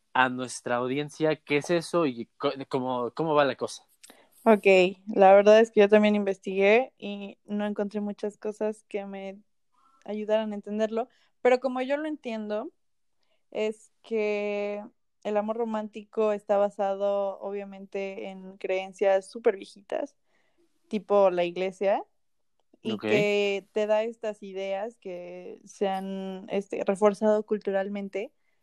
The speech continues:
Speaker 2: en películas, en novelas, en, pues, eh, sí, en las religiones, en tu familia, güey. O sea,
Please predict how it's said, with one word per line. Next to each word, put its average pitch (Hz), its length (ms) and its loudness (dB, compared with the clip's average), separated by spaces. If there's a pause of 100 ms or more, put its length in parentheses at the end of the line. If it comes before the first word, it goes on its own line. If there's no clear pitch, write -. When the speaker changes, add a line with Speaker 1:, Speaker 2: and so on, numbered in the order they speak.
(460)
Speaker 2:
en 202 160 -2
películas, 190 800 -2
en 175 120 -14
novelas, 185 840 -4 (300)
en, 175 800 -10 (160)
pues, 190 380 -4
eh, - 160 2
sí, 254 280 2
en 220 100 4
las 185 160 2
religiones, 214 840 -2
en 190 80 -12
tu 175 100 -20
familia, 208 540 -2
güey. 196 260 -6 (420)
O 190 120 -8
sea, 190 440 0